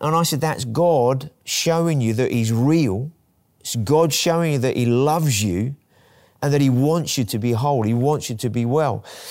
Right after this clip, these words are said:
And then he turned to his mate. He went over to a table where some others were sitting, and he's, he then said, "You, you need to go and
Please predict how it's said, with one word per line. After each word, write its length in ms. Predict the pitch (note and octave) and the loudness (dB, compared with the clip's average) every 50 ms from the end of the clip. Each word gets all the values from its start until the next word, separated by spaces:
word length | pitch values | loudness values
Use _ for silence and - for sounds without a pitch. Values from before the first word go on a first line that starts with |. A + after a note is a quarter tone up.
| - - - | -14 -12 -4
And 100 | - E3 | -2 0
then 100 | E3+ F3 | 2 4
he 140 | E3+ G#3 A3+ | 4 4 2
turned 300 | G#3+ - G3+ F3+ E3+ D3 | 2 2 2 2 2 2
to 80 | D#3 D3 | 2 0
his 140 | C#3+ C3 A#2+ | 2 2 2
mate. 260 | D3+ F#3 F3 B2+ G#2+ | 0 0 0 0 0
He 80 | C3 | 0
went 160 | E3 E3+ E3+ E3+ | 2 2 2 2
over 180 | E3+ E3+ D3+ C#3+ | 2 0 0 0
to 140 | - D3+ | 0 0
a 60 | C3+ A#2+ | 0 0
table 340 | - - E3 F3 E3 C#3+ | 0 2 2 2 2 2
where 140 | A#2+ A#2 A#2+ | 2 2 0
some 200 | A2+ - - - - | 0 0 -4 -2 -2
others 260 | C#3 C#3+ B2+ A#2 A2 | -2 -2 -2 -2 -2
were 80 | A2+ | -2
sitting, 460 | A2 - - F3+ F3 F#2+ A#2+ G#2+ G2 F#2+ - - - - - _ | -2 0 0 0 0 0 0 -2 -4 -6 -10 -16 -20 -20 -16 _
and 160 | - D3+ E3 E3+ | -2 0 2 2
he's, 260 | F3+ F3 D3 C#3 - - | 2 2 0 -2 -2 -2
he 220 | D3+ E3+ E3+ F3 | 0 2 2 2
then 200 | D#3+ D3+ E3+ E3 | 2 0 0 0
said, 200 | D3+ - D#3 C3 - | 0 0 -2 -2 -2
"You, 140 | D3 F#3+ E3 | -2 -2 0
you 160 | G2+ F3+ G3 | 0 2 2
need 160 | F#3 F3+ E3 | 2 2 0
to 80 | - D#3+ | -2 -2
go 160 | F3 E3+ E3 | -2 0 0
and 140 | D#3+ D3+ | 0 -2